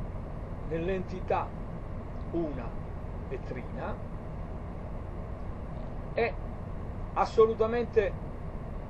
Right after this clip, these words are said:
rivoluzionaria, assolutamente soddisfacente e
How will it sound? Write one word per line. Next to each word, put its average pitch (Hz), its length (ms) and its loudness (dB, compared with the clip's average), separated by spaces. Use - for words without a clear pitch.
rivoluzionaria, 143 1120 0
assolutamente 165 1000 2
soddisfacente - 1120 -2
e 208 200 10